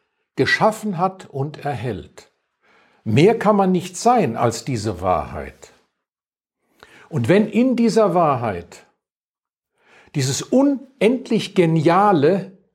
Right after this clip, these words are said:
Schöpfungsgeheimnis der eigenständigen Wesenheit, des eigenständigen Bewusstseins, eines Bewusstseins, das einen eigenen, von Gott frei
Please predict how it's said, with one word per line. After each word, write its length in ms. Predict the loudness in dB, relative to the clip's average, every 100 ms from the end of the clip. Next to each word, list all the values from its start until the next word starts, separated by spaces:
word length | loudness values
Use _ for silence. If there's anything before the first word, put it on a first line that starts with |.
| _
Schöpfungsgeheimnis 1600 | -4 0 0 -2 0 0 0 -2 -2 0 0 0 2 2 0 0
der 220 | -2 0
eigenständigen 1000 | 0 0 0 -4 -4 -4 -4 -6 -6 -8 -14 -20 -20 _ -20 _ _ _ _ _ _ _
Wesenheit, 600 | 2 2 4 2 2 0
des 140 | -2
eigenständigen 880 | 2 2 2 0 0 0 -2 -6 -2
Bewusstseins, 640 | 0 0 -4 -6 -6 -4 -2
eines 240 | -2 -2
Bewusstseins, 600 | -2 0 2 -2 -4 -4
das 120 | -6
einen 340 | -4 -2 -2 0
eigenen, 480 | 2 2 2 -2 -2 -8
von 360 | -2 0 2 2
Gott 320 | 2 0 -6 -20
frei 560 | -20 -8 0 2 2